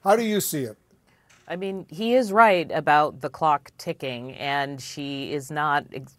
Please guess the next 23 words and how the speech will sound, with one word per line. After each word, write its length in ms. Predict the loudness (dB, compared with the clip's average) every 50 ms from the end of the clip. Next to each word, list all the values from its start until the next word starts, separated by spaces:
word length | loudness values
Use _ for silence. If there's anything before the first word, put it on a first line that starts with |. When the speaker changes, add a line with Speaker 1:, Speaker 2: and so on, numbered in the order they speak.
| _ -12
Speaker 2:
you 60 | -8
know, 220 | -6 -4 -4 -4 -6
ahead 320 | -8 -10 -2 0 2 2 2
of 100 | 2 0
him 220 | -4 -6 -6 -6
even 260 | -6 -6 -6 -4 -4
in 120 | -4 -6 -6
her 260 | -4 -2 -2 -2 -2
own 380 | -4 -4 -4 -4 -4 -6 -8 -10 -14 -20 _ _ _ _
home 260 | -4 -2 -2 -2 -4
state. 480 | -8 -8 -2 0 0 0 0 -2 -4 -10 -16 -20 _ _ _
She 360 | _ -14 -8 -6 -4 -4 -2
is 160 | -2 -2 0 0
looking 300 | -2 -2 -2 -6 -6 -6
for 280 | -4 -2 0 0 0
money, 540 | 0 0 0 0 0 0 0 -2 -2 -4 -6
she's 240 | -6 -8 -8 -4 -4
looking 260 | -4 -4 -2 -6 -6
for 180 | -2 -2 -2 -2
momentum, 760 | 0 -2 -2 0 0 0 0 0 0 0 0 2 2 0 -2
and 220 | -2 -4 -4 -2
also 440 | 0 0 0 0 0 0 0 0 0
attention. 680 | 0 -4 -4 -2 -2 -2 -2 -2 -6 -6 -6 -6 -6 -10